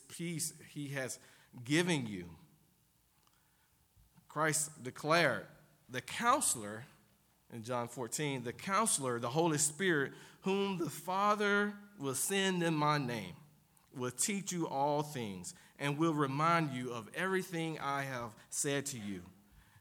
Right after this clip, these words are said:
Peace I leave with you, my peace I give you. I do not give to you as the world gives.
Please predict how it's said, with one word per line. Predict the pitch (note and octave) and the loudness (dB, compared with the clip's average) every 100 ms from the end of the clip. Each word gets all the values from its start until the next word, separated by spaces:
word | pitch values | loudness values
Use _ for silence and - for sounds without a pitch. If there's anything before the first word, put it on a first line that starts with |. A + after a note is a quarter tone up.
| _ _ | _ _
Peace | - G3 G#3 G3+ | -2 0 2 2
I | D3+ D#3 | 2 2
leave | D#3+ F3 D#3+ | 4 2 4
with | F3 F3 | 2 2
you, | F3+ F3+ G3+ - - - - | 0 0 -2 -10 -16 -20 -14
my | - C3 C3 | -2 2 2
peace | - - G3 F#3 - | -2 -2 -2 -2 0
I | C#3 | 0
give | C3 C3+ D3+ A2 | 0 2 2 0
you. | F#2 E2 - - _ _ _ _ | -8 -10 -16 -20 _ _ _ _
I | C#3+ | -4
do | A#3+ | 0
not | C#4 F3+ D3+ | 0 0 2
give | D#3+ G3+ F#3 E3 | 6 6 6 2
to | - | -4
you | C#3 B2+ A#2 A#2 - - - | -2 -2 -4 -6 -14 -20 -10
as | C3+ C3+ | -6 -4
the | B2 | -6
world | A2 C3 A#3 C#4 D3 | -6 2 6 6 4
gives. | A2+ G#2 G2 G#2 - | -6 -6 -6 -6 -6